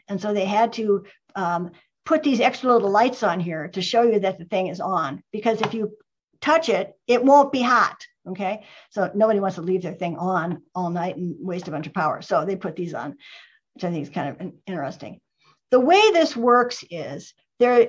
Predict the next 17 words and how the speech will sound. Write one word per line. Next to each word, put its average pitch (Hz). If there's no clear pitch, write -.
the, 208
there's 220
an 202
electromagnetic 220
field 185
below 190
the 170
so-called 170
burner, 175
below 170
here, 147
and 247
it 381
heats 302
up 202
the 208
pan, 285